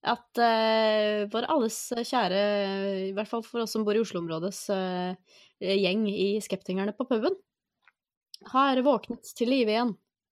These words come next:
eh, som de hyggelige zombiene de er, og, eh, arrangerer et romjulstreff i Oslo, på Tøyen. Så jeg tenkte jeg skulle opp-, eh, opplyse om det, i tilfelle det er noen som hører på som, eh, kunne tenke seg å gå dit.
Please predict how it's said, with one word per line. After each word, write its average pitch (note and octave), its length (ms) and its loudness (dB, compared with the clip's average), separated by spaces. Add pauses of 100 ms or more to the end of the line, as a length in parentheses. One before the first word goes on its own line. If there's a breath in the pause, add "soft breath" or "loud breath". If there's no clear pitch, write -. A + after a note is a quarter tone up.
(640)
eh, G#3+ 340 -4
som A3 180 -4
de A3 60 -2
hyggelige G3+ 340 0
zombiene F#3+ 500 0
de G3+ 60 2
er, F#3+ 280 0
og, G3 360 2
eh, F#3 400 -6
arrangerer G3 840 -2
et F#3 400 -4
romjulstreff F3 1300 -4 (300)
i B3+ 120 -4
Oslo, C#4+ 200 -4 (540)
på B3 80 -4
Tøyen. C4+ 260 4 (920)
Så - 120 -6
jeg B3+ 60 -2
tenkte C4 180 -2
jeg A3 60 -4
skulle A#3 240 -2
opp-, G#3 180 0
eh, G3+ 640 4 (100)
opplyse G#3 300 -4
om A3 100 0
det, G#3+ 160 0
i D4+ 60 2
tilfelle C4+ 320 -8
det A#3 60 -2
er A3+ 40 -2
noen A3+ 140 -4
som A3+ 100 -4
hører A3 240 -2
på G#3+ 80 -8
som, G#3 400 -4
eh, G3+ 160 -6
kunne G3+ 200 -4
tenke G#3 180 -4
seg G3 160 -4
å F#3+ 140 0
gå F#3+ 140 -8
dit. - 560 -4